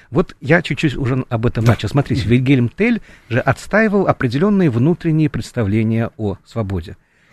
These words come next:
Speaker 1: Давайте я коротко напомню
Speaker 2: Да.
Speaker 1: ради радиослушателей. Ну, все знают, что он стрелял в яблоко.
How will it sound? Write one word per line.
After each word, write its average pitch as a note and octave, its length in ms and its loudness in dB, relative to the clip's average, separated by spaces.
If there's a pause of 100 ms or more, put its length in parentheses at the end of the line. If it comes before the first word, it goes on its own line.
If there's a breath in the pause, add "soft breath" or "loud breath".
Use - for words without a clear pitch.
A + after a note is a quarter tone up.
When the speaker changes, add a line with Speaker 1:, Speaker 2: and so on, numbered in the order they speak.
Speaker 1:
Давайте E3 300 2
я A2 60 2 (100)
коротко - 340 0
напомню A2+ 340 2
Speaker 2:
Да. A2 80 4
Speaker 1:
ради A2 240 4
радиослушателей. A2+ 560 -6
Ну, F#3 100 0
все F3+ 180 2
знают, B2 220 2
что - 120 -4
он G#2 80 2
стрелял A2+ 320 -2
в F#2+ 60 0
яблоко. F2+ 460 -4